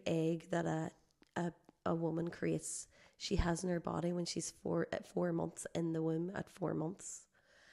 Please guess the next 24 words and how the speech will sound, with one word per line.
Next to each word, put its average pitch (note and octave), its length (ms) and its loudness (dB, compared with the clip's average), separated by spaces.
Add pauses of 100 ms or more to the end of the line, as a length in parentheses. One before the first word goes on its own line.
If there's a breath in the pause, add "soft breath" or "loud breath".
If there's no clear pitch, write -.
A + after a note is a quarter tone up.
(280 loud breath)
And E3 400 0 (100)
that E3 200 2
means E3+ 340 0
she, F3+ 600 0 (420 soft breath)
the - 140 2
egg E3+ 200 4
she - 180 -2
carries - 460 -2
in E3+ 120 0
her E3 260 0
womb, E3+ 480 0 (680 soft breath)
if D#3+ 160 -4
she - 240 0
ends D#3+ 160 -2
up D#3+ 140 -4
having E3 240 -4
a - 20 0
child, D#3+ 400 -2
was F3+ 220 -2
inside E3 520 -2 (160)
her E3 280 -2
mother, E3 500 -2
her, - 220 -4 (140)
this - 300 -6